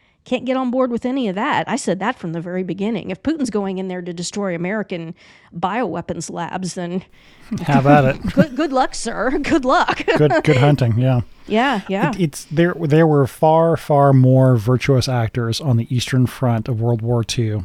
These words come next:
Speaker 2: between literal Nazis. Well, I guess we have literal Nazis now too, and,
Speaker 1: Mm-hmm.
Speaker 2: and the, uh, the, the Soviet, uh, the, the Soviet Red Army. There were far more virtuous actors then than we have now, because at least then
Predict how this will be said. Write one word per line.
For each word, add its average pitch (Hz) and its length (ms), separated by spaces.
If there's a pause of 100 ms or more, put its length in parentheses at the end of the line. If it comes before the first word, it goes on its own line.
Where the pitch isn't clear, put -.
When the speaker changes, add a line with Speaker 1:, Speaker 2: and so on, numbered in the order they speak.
Speaker 2:
between 123 400 (240)
literal 131 420
Nazis. 120 600
Well, 120 100
I 117 60
guess 123 160
we 120 40
have 117 140
literal 113 220
Nazis 110 340
now 110 160
too, 107 260 (440)
and, 147 180
Speaker 1:
Mm-hmm. 180 100
Speaker 2:
and 135 220
the, 127 220
uh, 120 160
the, 123 260
the 123 140
Soviet, 127 420 (640)
uh, 117 320 (260)
the, 135 180
the 131 180
Soviet 127 300
Red 120 180
Army. 117 340 (460)
There 147 100
were 135 80
far 156 220
more 135 340 (600)
virtuous 135 540
actors 120 400
then 107 520 (160)
than 123 100
we 120 80
have 113 220
now, 113 320
because 123 260
at 135 100
least 170 300
then 127 420